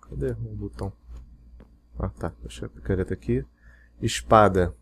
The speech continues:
Espada justiceira, não. Ahn,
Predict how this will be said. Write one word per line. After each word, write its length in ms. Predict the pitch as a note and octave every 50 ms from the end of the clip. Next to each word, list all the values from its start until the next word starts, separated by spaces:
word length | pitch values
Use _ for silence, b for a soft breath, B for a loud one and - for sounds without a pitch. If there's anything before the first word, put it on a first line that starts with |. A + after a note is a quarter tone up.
| _
Espada 680 | - - - - - - A2+ A2+ A#2+ B2 B2+ C3+ C3+ C3
justiceira, 760 | A#2 A#2 A2+ - - A2+ - - - - A#2 A#2+ C3 C3+ B2+
não. 240 | A2 F#2+ F#2 F2+ - - _ _ _ _ _ - - _ _ _ _ _ _ _ - - - _ _ _ _ - - - - - - _ _ _ _ _ - -
Ahn, 760 | - A2+ A#2 A#2+ B2 B2+ C3 C3 C3 C3 C3+ C3+ C3 C3 C3